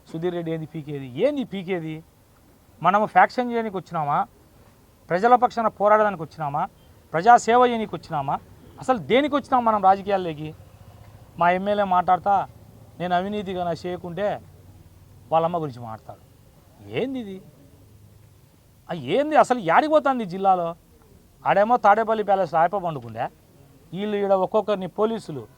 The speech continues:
సీఐలు పోస్టింగుల కోసము కప్పం కట్టడం, స్టేషన్లు ఇచ్చుకోవడం, ఇదేందో నాకు అర్థం కావడంలే. దాని బదులు పోలీసు వాళ్ళు ఇట్లా కప్పం కట్ట వాళ్ళకి చేసే బదులు భిక్షాటన చేసి మేము అడుక్కుంటాం ప్రజల్ని.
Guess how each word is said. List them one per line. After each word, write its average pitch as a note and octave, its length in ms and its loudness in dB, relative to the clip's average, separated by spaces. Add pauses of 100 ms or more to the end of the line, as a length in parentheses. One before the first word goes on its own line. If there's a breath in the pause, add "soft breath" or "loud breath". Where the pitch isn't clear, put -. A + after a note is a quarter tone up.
(140)
సీఐలు B3+ 580 4 (260)
పోస్టింగుల A#3 400 0
కోసము F#3 540 -4 (260)
కప్పం B3+ 280 6
కట్టడం, B3+ 300 2
స్టేషన్లు F#3+ 420 -6
ఇచ్చుకోవడం, C3 380 -12 (380)
ఇదేందో B3 320 -2
నాకు A3 240 2
అర్థం G3+ 240 2
కావడంలే. D#3 400 0 (340 soft breath)
దాని G3+ 220 6
బదులు B3+ 520 4 (500)
పోలీసు C4 300 2
వాళ్ళు B3 380 2 (100)
ఇట్లా G3 180 -2
కప్పం A#3+ 360 2
కట్ట G#3+ 420 0 (160)
వాళ్ళకి G3 300 6
చేసే G#3 200 -2
బదులు F#3 440 -4 (520)
భిక్షాటన A3+ 520 4
చేసి G3+ 180 -4
మేము G3 160 0
అడుక్కుంటాం G3 420 -2
ప్రజల్ని. D3 420 -8